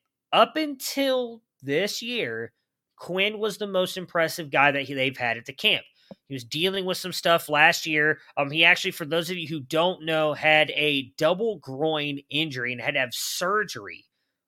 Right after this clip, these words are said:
on it. Like, he injured both of his groins, had to have surgery in his junior season, which is, and he never really kind of recovered from that in his junior year. Really kind of struggled. They, he ended up playing in the playoffs,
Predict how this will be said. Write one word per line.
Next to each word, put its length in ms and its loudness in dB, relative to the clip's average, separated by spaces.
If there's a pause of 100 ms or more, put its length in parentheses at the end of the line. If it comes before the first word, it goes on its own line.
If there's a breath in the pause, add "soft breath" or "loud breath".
(180)
on 220 4
it. 140 -6
Like, 280 -2
he 300 -4
injured 320 -4
both 320 -2
of 80 -6
his 200 -6
groins, 540 -2 (200 soft breath)
had 280 4
to 80 2
have 220 4
surgery 640 -2 (560 soft breath)
in 200 2
his 200 -8
junior 400 -6
season, 560 -8 (180)
which 220 -8
is, 200 -8
and 140 -2
he 260 -4
never 260 0
really 260 0
kind 260 2
of 60 -2
recovered 360 -2
from 120 -10
that 100 -2
in 60 -8
his 160 -2
junior 360 -4
year. 440 4 (1000)
Really 240 8
kind 180 4
of 60 -2
struggled. 360 2
They, 160 4
he 120 6
ended 160 2
up 100 4
playing 280 4
in 80 0
the 60 -4
playoffs, 720 4